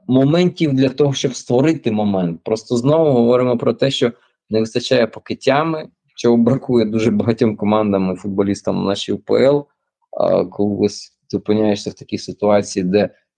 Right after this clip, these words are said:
потрібно трішки більше за середній рівень інтелекту, щоб якісно розпорядитися і знайти той єдиний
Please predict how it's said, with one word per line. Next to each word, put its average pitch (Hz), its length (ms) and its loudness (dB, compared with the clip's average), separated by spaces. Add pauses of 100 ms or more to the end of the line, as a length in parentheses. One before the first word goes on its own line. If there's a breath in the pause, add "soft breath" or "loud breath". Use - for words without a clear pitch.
(200)
потрібно 110 500 2
трішки 113 480 -2
більше 107 480 2
за 95 120 -6
середній 98 880 0
рівень 101 300 0
інтелекту, 110 680 0
щоб 92 380 -4
якісно 98 600 -2
розпорядитися 92 960 -4 (280)
і 101 80 -4
знайти 104 380 0
той 107 200 0
єдиний 107 760 2